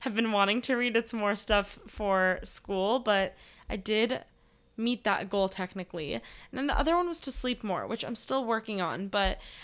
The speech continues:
I think the main one was to increase my output in terms of my studies and to just really start getting into the zone with the R D exam stuff.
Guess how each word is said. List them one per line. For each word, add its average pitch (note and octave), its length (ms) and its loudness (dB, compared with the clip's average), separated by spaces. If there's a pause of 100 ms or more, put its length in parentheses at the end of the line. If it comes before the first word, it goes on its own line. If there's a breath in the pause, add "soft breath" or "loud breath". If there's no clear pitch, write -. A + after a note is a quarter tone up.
I A3+ 60 -2
think C#4 240 -2
the B3+ 100 -2
main A3 360 0
one F#3 460 -2
was F#3+ 300 -4
to F#3+ 480 -4 (400)
increase A#3 500 -2
my G#3+ 180 0
output F#3+ 540 2
in G3+ 120 -4
terms G3 320 -4
of F3+ 420 -6
my G3 140 -6
studies B3+ 640 0
and G#3 240 -4
to G3+ 100 -10
just G3 200 -6
really F#3 500 -2 (340)
start F#3 840 0 (300)
getting F3 460 0
into F#3+ 280 -6
the F3+ 140 -4
zone E3+ 320 -2
with F3+ 320 -4 (300)
the F#3 120 -6
R F#3+ 140 -2
D G3+ 140 -4
exam A3 400 -4
stuff. A#3+ 460 0